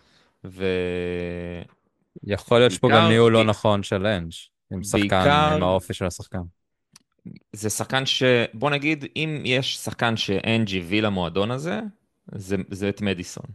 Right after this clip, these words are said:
Speaker 1: אני חושב שהוא היה ראשון אצלו בליסט. מישהו שהוא, הוא אנגלי, שהוא יבוא להיות המספר עשר, הפליימקר שלך,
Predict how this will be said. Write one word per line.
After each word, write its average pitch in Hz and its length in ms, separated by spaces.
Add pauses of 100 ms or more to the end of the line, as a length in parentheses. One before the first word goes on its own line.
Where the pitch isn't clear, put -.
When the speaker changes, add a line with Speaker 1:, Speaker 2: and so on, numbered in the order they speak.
(540)
Speaker 1:
אני 110 120
חושב - 180
שהוא 135 160
היה 123 80
ראשון 110 380
אצלו 90 280
בליסט. 85 520 (600)
מישהו 127 300
שהוא, 98 680
הוא 98 220
אנגלי, 120 680
שהוא 95 500
יבוא 104 300
להיות 104 280 (320)
המספר 98 440
עשר, 98 400
הפליימקר 101 560
שלך, 95 340